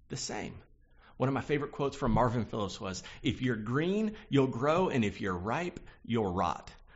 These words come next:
Well, I hope that we never have the idea that we've arrived, 'cause we don't get there. It's an ever-increasing process of teachability, of learning, of growth, and it's an exciting thing.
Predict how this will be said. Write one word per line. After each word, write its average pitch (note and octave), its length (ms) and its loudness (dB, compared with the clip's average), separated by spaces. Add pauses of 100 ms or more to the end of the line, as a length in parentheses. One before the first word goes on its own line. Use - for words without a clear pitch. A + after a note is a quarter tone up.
(160)
Well, C#3 340 2
I C3 80 2
hope D3+ 260 2
that C#3+ 140 0
we C#3+ 100 4
never D3+ 280 4
have D3+ 260 4
the C#3 160 2
idea A#2+ 420 2
that F#2+ 140 0
we've A2 200 2
arrived, D#2+ 540 -2 (440)
'cause C#3 160 8
we C#3+ 160 6
don't D#3+ 240 4
get F3+ 240 4
there. - 260 -8 (460)
It's C#3 200 4
an B2+ 220 2 (220)
ever-increasing E3+ 1300 0
process D3+ 640 -4
of G2+ 220 -4
teachability, D#3+ 800 -2
of G2 180 -4
learning, E3 560 2
of G2 260 -4
growth, D3 520 2
and C#3+ 120 2
it's C#3 160 0
an D3 120 0
exciting C#3+ 540 0
thing. G2 220 -6